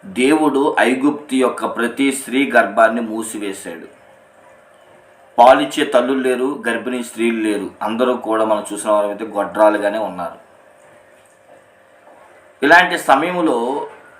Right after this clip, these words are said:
ఇస్రాయేలీల యొక్క సంతానములో నుంచి మగవాడు పుట్టకూడదని చెప్పి ఉద్దేశంతో మోషే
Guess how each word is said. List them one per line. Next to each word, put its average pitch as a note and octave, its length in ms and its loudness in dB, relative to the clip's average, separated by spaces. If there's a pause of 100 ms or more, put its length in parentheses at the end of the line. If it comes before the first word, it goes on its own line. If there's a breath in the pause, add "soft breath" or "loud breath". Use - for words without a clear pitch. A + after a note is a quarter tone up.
(1160)
ఇస్రాయేలీల E3+ 840 6
యొక్క D3+ 640 2
సంతానములో C#3 760 4
నుంచి C3 240 -4
మగవాడు A#2 460 4
పుట్టకూడదని A2 680 -4
చెప్పి G#2+ 320 -8
ఉద్దేశంతో G#2 680 -4
మోషే G2 600 -6